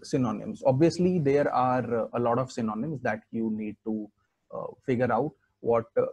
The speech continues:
you see is you see some words there in the passage. What you have to do is you have to figure out that what are the synonyms of those words. And, uh, uh, using that synonyms, you have to find the answers. Obviously, identifying keywords is the key, uh,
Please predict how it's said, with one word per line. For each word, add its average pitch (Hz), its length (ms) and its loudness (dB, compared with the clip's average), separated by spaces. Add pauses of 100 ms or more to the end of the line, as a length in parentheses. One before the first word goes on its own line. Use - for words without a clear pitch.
you 120 240 -2
see 123 320 2
is 113 100 -2
you 113 140 -2
see 135 200 -4
some 117 320 -2
words 127 380 4
there 135 380 2
in 123 100 -2
the 123 80 0
passage. 127 460 -2
What 113 200 -2
you 127 100 -2
have 113 180 -4
to 123 80 -6
do 113 180 -2
is 113 100 -6
you 110 220 0
have 123 200 -2
to 120 100 -4
figure 110 300 0
out 107 200 0
that 110 160 -4
what 101 160 0
are 101 80 0
the 104 140 -2
synonyms 101 500 -6
of 90 180 -6
those 90 220 -8
words. - 360 -8 (420)
And, 110 500 2
uh, 107 120 4 (380)
uh, - 200 2
using 151 580 10
that 139 220 10
synonyms, 123 400 4
you 113 80 4
have 107 180 -4
to 113 80 -4
find 101 260 -6
the 104 120 -6
answers. - 560 -14 (2250)
Obviously, 190 460 10
identifying 147 600 8
keywords 135 400 8
is 123 100 2
the 123 120 4
key, 143 520 4
uh, 110 260 2